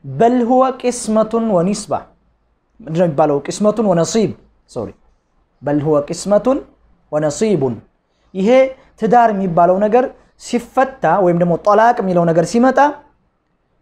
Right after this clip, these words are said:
መረገም አይደለም፣ መቅሰፍት አይደለም፣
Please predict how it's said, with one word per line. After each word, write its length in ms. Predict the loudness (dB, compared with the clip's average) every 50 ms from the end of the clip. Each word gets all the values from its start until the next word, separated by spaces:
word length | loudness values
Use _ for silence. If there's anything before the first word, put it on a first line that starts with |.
| _ _ _ _ _ -6
መረገም 440 | -4 0 2 2 2 4 2 2 2
አይደለም፣ 380 | 0 0 -2 -2 -4 -6 -10 -12 _ _ _ _ _ _ _ _ _ _ -4
መቅሰፍት 480 | -2 -2 -2 -2 -2 -4 -4 -2 0 -2
አይደለም፣ 400 | 0 0 0 -2 -6 -6 -10